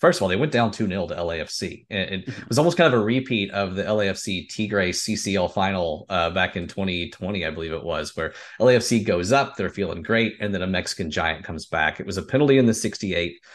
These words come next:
an own goal in the eightieth, and then Funes Mori doing what he does, a winner in the eighty-eighth minute. Uh, before that, they had beaten their fellow Gigante Tigres with a P K in the ninety-seventh minute.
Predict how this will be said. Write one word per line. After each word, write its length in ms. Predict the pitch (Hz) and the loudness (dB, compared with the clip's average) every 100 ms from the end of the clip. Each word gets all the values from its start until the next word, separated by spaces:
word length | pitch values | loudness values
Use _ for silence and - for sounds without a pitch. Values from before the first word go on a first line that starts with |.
| - | -6
an 160 | 107 98 | -4 2
own 260 | 123 143 147 | 6 6 8
goal 220 | 127 120 | 8 8
in 60 | 110 | 6
the 140 | 104 | 2
eightieth, 460 | 95 98 95 95 - | 0 0 0 -2 -2
and 160 | 92 92 | -4 -2
then 300 | 92 92 95 | 0 0 -2
Funes 440 | - 98 92 87 | -2 -4 -4 -4
Mori 380 | 85 80 80 78 | -2 0 -2 -2
doing 280 | 98 87 82 | -2 -2 -2
what 160 | 85 | -4
he 280 | - 95 85 | -4 -6 -4
does, 380 | 87 82 78 87 | -2 -2 -2 -4
a 80 | 85 | -4
winner 280 | 87 95 | -2 0
in 100 | 92 | -2
the 140 | 87 87 | -4 -6
eighty-eighth 540 | 87 90 87 85 - | -4 -4 -4 -6 -8
minute. 300 | 85 80 80 - - _ _ _ | -10 -8 -10 -14 -20 _ _ _
Uh, 180 | - 87 85 | 0 0 0
before 460 | 98 - 147 170 165 | -6 -2 6 8 8
that, 280 | 113 120 | 6 4
they 140 | - 101 | 2 2
had 160 | 98 | 2
beaten 460 | 107 117 110 113 98 | 0 0 2 0 0
their 200 | 104 104 | 0 -2
fellow 380 | - 117 120 110 | 0 0 2 0
Gigante 760 | 95 101 95 85 95 92 90 | -2 -4 -6 -4 -2 -2 -4
Tigres 640 | - 143 123 98 92 - - | -4 -4 0 0 0 -4 -4
with 120 | 92 | -4
a 80 | 85 | -2
P 200 | 107 107 | -2 -2
K 200 | 104 98 | 2 2
in 80 | |
the 60 | 90 | 2
ninety-seventh 880 | 85 98 95 90 - 107 104 98 - | 0 -2 -2 -6 -2 -2 -2 -6 -6
minute. 320 | 95 92 92 | -6 -4 -8